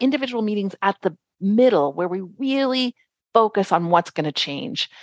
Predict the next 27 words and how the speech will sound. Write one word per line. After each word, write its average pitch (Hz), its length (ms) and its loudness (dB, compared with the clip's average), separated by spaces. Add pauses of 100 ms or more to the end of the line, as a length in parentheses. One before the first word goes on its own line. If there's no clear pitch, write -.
(240)
And 185 100 2
we 180 80 2
loop 202 240 4
around, 160 380 4
as 147 80 0
I 151 80 0
said, 147 280 2
to - 80 -14
the 147 60 -8
referrer 156 540 -2 (120)
so - 160 0
that 202 100 2
can 202 160 2
we, 190 120 2
we 190 220 -2
can 170 220 -4
really 185 260 0
work 160 320 -2
on 143 160 2
that 135 220 2 (160)
goal 160 520 2 (340)
with 175 200 0
the 160 100 0
guy 156 480 2 (240)
in 156 80 -2
the 156 80 -6
program. 143 640 -2